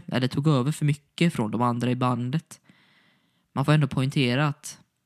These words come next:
det absolut inte var någon flopp. Alltså, det var långt ifrån.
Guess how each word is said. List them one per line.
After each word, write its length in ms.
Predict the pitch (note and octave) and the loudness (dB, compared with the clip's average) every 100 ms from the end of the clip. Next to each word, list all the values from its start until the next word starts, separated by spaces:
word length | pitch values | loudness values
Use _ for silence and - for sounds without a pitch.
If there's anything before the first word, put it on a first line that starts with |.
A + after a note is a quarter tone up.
| _ _ - | _ _ -8
det 140 | - | -6
absolut 280 | - C#3 C#3 | -2 -2 -2
inte 180 | C3+ B2 | -4 -4
var 100 | A#2+ | -4
någon 320 | A#2+ A#2 - | -4 -6 -8
flopp. 580 | - - D#3 G3+ _ - - _ | -6 2 2 2 _ -16 -16 _
Alltså, 200 | D#3+ C3+ | -6 -2
det 40 | |
var 100 | C3 | 2
långt 340 | C3 B2+ C3+ C3+ | 4 2 0 -4
ifrån. 420 | D3+ C#3+ B2+ | 0 2 0